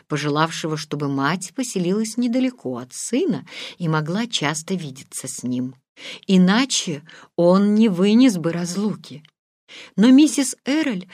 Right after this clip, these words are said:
ласково, нежно уговаривала его и дала ему почувствовать, что будет совсем близко около него,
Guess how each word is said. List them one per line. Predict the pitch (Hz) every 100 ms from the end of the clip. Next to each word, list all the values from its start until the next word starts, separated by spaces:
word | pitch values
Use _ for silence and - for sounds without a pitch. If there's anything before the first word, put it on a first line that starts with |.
| - _
ласково, | 180 233 330 - - 175 156
нежно | 175 180 214 330 294 240 165 151 - -
уговаривала | - 214 269 240 339 392 247 196
его | 196 202 175 180 180 - -
и | -
дала | 208 262 311
ему | 311 254
почувствовать, | 220 214 320 381 - 220 220
что | - 254
будет | 311 330 349
совсем | - 302 - 359 415 392
близко | 381 330 294 -
около | 262 233 240 240
него, | 226 202 208